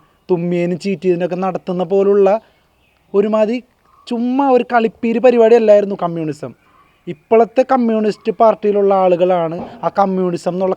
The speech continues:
കൺസെപ്റ്റിനെ തന്നെ നാണം കെടുത്തിയവർ എന്ന് ഞാൻ പറയും. സത്യത്തിൽ വ്യക്തികളാണ് ഈ രാഷ്ട്രീയത്തെയൊക്കെ വേറൊരു ദിശയിൽ കൊണ്ടുപോയി നശിപ്പിച്ചത്. അത് പിന്നെ ഒരു കൂട്ടങ്ങൾ ഏറ്റെടുത്ത് പിന്നെ ആകെ അലമ്പായി മാറിയതാണ്. എസ് എഫ് ഐയെ നശിപ്പിച്ചത്, ആ പ്രസ്ഥാനത്തെ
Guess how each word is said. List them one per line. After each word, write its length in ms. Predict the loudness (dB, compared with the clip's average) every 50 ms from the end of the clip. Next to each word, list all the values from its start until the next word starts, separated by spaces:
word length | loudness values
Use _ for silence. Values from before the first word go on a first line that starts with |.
| -2 -4
കൺസെപ്റ്റിനെ 680 | -4 -4 -4 -6 -8 -8 -8 -8 -8 -6 -4 -4 -4 -2 0
തന്നെ 240 | 0 0 0 -2 -4 -8 _ _ _ -8 -6
നാണം 300 | -4 -2 0 0 0 2 2
കെടുത്തിയവർ 400 | 2 0 0 0 -2 -2 -2 -2 -4 -6 -8
എന്ന് 120 | -8 -8 -8
ഞാൻ 80 | -10 -10 -10
പറയും. 180 | -12 -12 -14 -18 _ _ _ _ _ _ _ _ _ _ _
സത്യത്തിൽ 380 | 2 2 2 2 -2 -2 -2 -2 -2 -2 -2
വ്യക്തികളാണ് 720 | -4 -4 _ _ _ -2 0 2 2 4 2 2 0 -4 -8 -12 _ _ _ _ _ _ _ _ _ -6
ഈ 100 | -4 0 2
രാഷ്ട്രീയത്തെയൊക്കെ 680 | 2 0 0 -2 _ -6 -4 -4 -2 -2 -4 -4 -4 -6 -6 -2
വേറൊരു 280 | -2 0 0 0 -2 -4 -6
ദിശയിൽ 280 | -6 -6 -6 -6 -6 -6 -8 -8
കൊണ്ടുപോയി 300 | -6 -6 -4 -4 -4 -4 -6 -8
നശിപ്പിച്ചത്. 640 | -10 -10 -12 -14 -12 -12 -14 -10 -8 -8 -8 -8 -12 -14 _ _ _ _ _ -10 -6
അത് 80 | -6 -6 -4
പിന്നെ 140 | -2 -2 -2
ഒരു 80 | -2 -2 -4
കൂട്ടങ്ങൾ 400 | -4 -4 -2 -2 -2 -2 0 0 0
ഏറ്റെടുത്ത് 400 | 0 -2 -4 -8 -8 -6 -8 -8 -8
പിന്നെ 200 | -8 -8 -8 -8 -8 -8 -8 -8
ആകെ 300 | -10 -10 -8 -6 -4 -4 -4 -4 -8 _ -20 -20 _ _ -8 -6
അലമ്പായി 500 | -4 -4 -4 -4 0 0 2 2 2 2 0 -2
മാറിയതാണ്. 460 | -4 -4 -4 -6 -8 -10 -14 -16 -18 -20 _ _ _ _ _ _ _ _ _ _ _ -12 -10
എസ് 200 | -10 -8 -8 -8
എഫ് 140 | -6 -2 0 0
ഐയെ 100 | 0 0 -2 -4
നശിപ്പിച്ചത്, 600 | -6 -6 -12 -12 -10 -12 -8 -8 -6 -6 -6 -8 -8 -10 -10
ആ 40 | -10 -6 -6
പ്രസ്ഥാനത്തെ 480 | -8 -8 -6 -6 -6 -6 -6 -6 -6